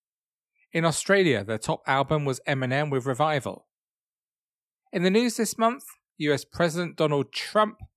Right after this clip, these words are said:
officially recognized Jerusalem as Israel's capital,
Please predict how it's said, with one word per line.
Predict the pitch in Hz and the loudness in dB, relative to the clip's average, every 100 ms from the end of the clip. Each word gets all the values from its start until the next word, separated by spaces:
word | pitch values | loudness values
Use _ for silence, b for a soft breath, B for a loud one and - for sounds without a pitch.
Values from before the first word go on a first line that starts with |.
| _ _ _ - | _ _ _ -10
officially | 156 - 202 - 180 160 | -10 -4 -4 -2 -2 0
recognized | 156 139 143 139 127 - | 0 -2 -2 -2 -4 -4
Jerusalem | 127 156 160 170 165 160 - _ _ _ | 0 0 0 -2 -2 -4 -10 _ _ _
as | 123 120 | -8 -8
Israel's | - 143 135 139 127 - | -4 -4 0 0 0 -2
capital, | - 147 165 185 254 | -2 -2 -2 -4 -6